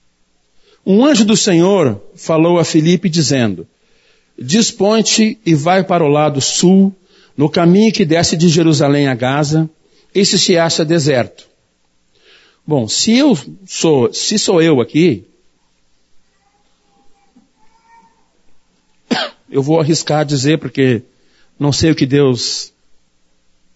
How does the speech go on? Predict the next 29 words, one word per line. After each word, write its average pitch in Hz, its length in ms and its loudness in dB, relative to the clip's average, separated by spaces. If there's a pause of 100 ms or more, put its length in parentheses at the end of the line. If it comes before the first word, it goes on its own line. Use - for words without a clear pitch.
(200)
levaria 139 440 0
a - 20 -2
cada 143 300 -2
um 135 80 2
de 123 140 -2
nós 139 300 -2
nesse 139 220 -4
contexto, 147 520 -4
mas 117 300 -4 (920)
<coughs> - 400 -4 (1160)
tem 165 200 2
gente 175 340 0
que, 175 80 0
como 156 280 0
eu, 160 120 2
pergunta 156 400 0
a 120 40 -4
Deus, 143 480 0 (1000)
"Por 165 180 -2
quê? 117 300 -2 (840)
Como 160 240 -2
assim?" 117 360 -4 (2250)
Deus 175 220 0
trouxe 208 200 2
uma 180 160 2
palavra 151 380 0
pra 151 140 -2
essa 147 220 -4
pessoa. 123 580 -2